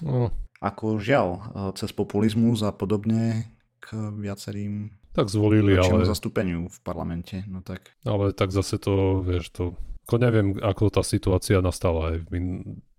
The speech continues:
Speaker 1: ako sa k ako sa to celé začalo, kvôli čomu. A, ale už keď majú v rukách všetky médiá, v podstate celú krajinu držia pod krkom, tak, a, už teraz všetky voľby, ktoré tam sú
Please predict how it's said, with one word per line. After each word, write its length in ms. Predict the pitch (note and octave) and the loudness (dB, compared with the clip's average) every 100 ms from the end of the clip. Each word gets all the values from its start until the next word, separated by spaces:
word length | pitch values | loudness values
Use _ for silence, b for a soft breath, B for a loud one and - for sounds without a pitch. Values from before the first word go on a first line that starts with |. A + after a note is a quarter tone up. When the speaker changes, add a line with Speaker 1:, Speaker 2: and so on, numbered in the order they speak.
| - | -10
Speaker 1:
ako 240 | G#2+ - | -6 -4
sa 160 | G2+ - | -6 -8
k 80 | - - _ - | -12 -20 _ -6
ako 200 | - G#2 | -4 0
sa 100 | G#2 | 0
to 120 | G#2 | 0
celé 240 | - F#2+ | 2 2
začalo, 420 | F#2 F#2 G2+ E2+ D#2+ | 2 2 2 0 -2
kvôli 320 | - F2+ F2 | -2 -2 -2
čomu. 360 | - E2+ E2 - | -4 -4 -6 -8
A, 260 | - F#2+ E2+ - | -6 -4 -4 -6
ale 360 | - F2+ E2+ F2 | -4 -2 0 -2
už 160 | - - | -4 -2
keď 120 | G2 | 0
majú 180 | F2+ F2+ | 0 -2
v 120 | F2 | -2
rukách 220 | F2+ F#2 | -2 -2
všetky 300 | - F#2+ - | -2 -4 -2
médiá, 440 | F#2 F2 F2+ F2+ E2+ | -2 -2 0 0 0
v 120 | - | -6
podstate 340 | - - F2+ F#2 | -10 -8 -6 -6
celú 240 | - E2+ | -4 -4
krajinu 320 | - F2+ F2+ | -2 -2 -2
držia 240 | F2 E2 F#2 | -4 -4 -6
pod 200 | - - | -6 -6
krkom, 340 | F#2+ - E2+ | -8 -6 -8
tak, 260 | - E2 - | -8 -10 -8
a, 240 | E2 E2 - | -6 -6 -10
už 120 | - | -14
teraz 240 | - E2+ F2 | -4 -2 0
všetky 280 | G#2 - F#2 | -2 -2 0
voľby, 280 | F2+ E2+ | 0 -2
ktoré 220 | F2+ F2 E2+ | -4 -4 -4
tam 160 | F2 | -6
sú 260 | - F2+ | -6 -6